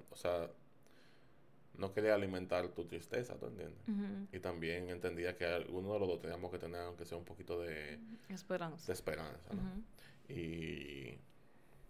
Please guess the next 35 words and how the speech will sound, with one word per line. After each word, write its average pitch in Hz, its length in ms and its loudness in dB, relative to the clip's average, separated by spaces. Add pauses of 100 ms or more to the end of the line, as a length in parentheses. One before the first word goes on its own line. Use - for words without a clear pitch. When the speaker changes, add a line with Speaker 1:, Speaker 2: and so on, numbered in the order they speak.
(280)
Speaker 1:
yo 95 220 2
me 90 160 4
for-, 85 400 4
como 87 180 -2
que 87 80 0
dice, 90 180 -2
me 82 120 0
forcé - 280 0
a 113 60 8
mí 85 180 2
mismo 85 500 -2
a 85 120 2
tener 80 300 0
ese, 82 260 0 (920)
ese - 180 0
poquito 92 300 6
de 85 60 8
esperanza. - 600 -2
Speaker 2:
Ujú. 226 80 8
Speaker 1:
Me 196 260 2
empujé 98 480 2
a 90 160 6
eso 98 380 2
y 78 200 -2
yo 82 120 2
sabía, 87 240 2
mi 85 140 -2
mente 87 260 0
no 95 80 2
me 92 140 2
decía 85 280 2
lo 73 100 0
mejor, 95 280 -2
obviamente, 85 440 0
pero 76 280 -4